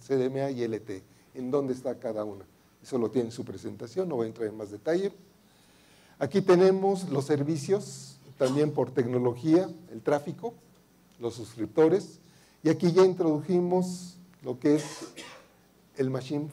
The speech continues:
for mach-, el, el, el machine to machine, que realmente el tráfico es muy pequeño todavía. Y esto es lo que les comentaba de la calidad de servicio. Cuando se tiene una cobertura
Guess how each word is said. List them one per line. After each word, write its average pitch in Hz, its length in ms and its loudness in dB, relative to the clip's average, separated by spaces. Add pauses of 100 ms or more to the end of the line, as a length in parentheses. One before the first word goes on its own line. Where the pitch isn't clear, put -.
for 127 120 -6
mach-, 120 400 -14
el, 123 380 -2
el, 113 340 -4 (140)
el 110 60 -12
machine 135 480 -4
to 135 100 -10
machine, 175 420 -2 (1300)
que 127 120 -2
realmente 139 400 0
el 120 80 -6
tráfico 139 360 -4
es 127 220 -6 (380)
muy 156 180 2
pequeño 127 460 0
todavía. 131 520 0 (2750)
Y 185 80 6
esto 208 180 6
es 202 60 10
lo 202 100 6
que 185 140 4
les 160 180 0
comentaba 170 540 4
de 151 120 4
la 135 160 2
calidad 139 360 2
de 139 80 0
servicio. 113 480 -10 (2000)
Cuando 170 360 6
se 180 180 2
tiene 208 340 2
una 202 220 2
cobertura 170 800 2